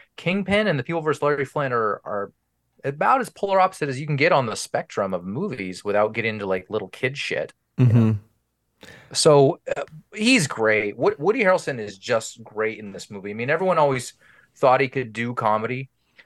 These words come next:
Speaker 1: but he did a little bit more than comedy. He, he sort of, not only was he funny, but he was, he was effectively, he was really good at being the butt of jokes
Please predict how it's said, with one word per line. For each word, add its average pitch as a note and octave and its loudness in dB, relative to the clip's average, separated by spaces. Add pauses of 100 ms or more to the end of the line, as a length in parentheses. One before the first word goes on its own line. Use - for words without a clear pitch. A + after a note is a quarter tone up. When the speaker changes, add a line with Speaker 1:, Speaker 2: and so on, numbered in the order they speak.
(180)
Speaker 1:
but D#3+ 2
he G#3+ -4
did F4 0
a D#4+ 0
little C4+ 0
bit A3 2
more D#3 2
than D#3 -2
comedy. A2 0
He, D3 -14 (160)
he F3 -8
sort C#4+ -2
of, F3 -2 (640)
not F3+ 4
only A#3+ -2
was C3+ 2
he A2 -12
funny, C#3+ -4 (460)
but C#3+ 4
he F#3+ -4
was, D3 4 (440)
he F#3 -2
was E3+ 0 (720)
effectively, D#3+ -2 (140)
he F3 -6
was D#3 -4
really A#3+ 2
good E3+ 4
at F3+ -2
being D3+ 0
the A2+ 0 (120)
butt C#3 4
of G#2+ -14
jokes G2+ -2